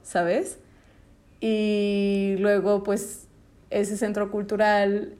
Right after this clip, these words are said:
entran, o sea, la chanchulla aquí es como que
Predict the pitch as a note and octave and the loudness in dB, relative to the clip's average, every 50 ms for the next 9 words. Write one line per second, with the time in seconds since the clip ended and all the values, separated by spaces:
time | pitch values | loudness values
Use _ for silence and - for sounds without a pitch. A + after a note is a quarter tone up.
0 | - - - - - G#3 G3+ G3 G3 G3 F#3+ G3 G3 F#3+ F#3+ F#3+ F#3+ F#3+ F#3+ F#3+ | -20 -20 -14 -8 -4 -2 -2 -2 -2 -2 -2 -2 0 0 0 0 -2 -2 -2 -2
1 | F#3 F#3 F3+ F3+ - - G3+ - G3+ G3 G3+ G3+ G3 - A3+ G#3+ G#3+ - C4 A#3+ | -2 -4 -4 -6 -8 -8 -4 -2 0 2 2 0 0 -2 -2 -2 -2 -2 0 0
2 | A#3+ C4+ C#4+ - - C4 B3 A#3 B3 - - - G#3 G#3 - - G3 G3 F#3 F#3 | 2 0 0 0 -4 -4 -4 -2 -4 -6 -6 -6 -8 -8 -6 -6 -6 -6 -6 -8
3 | F#3+ - - G2+ - | -10 -12 -12 -12 -14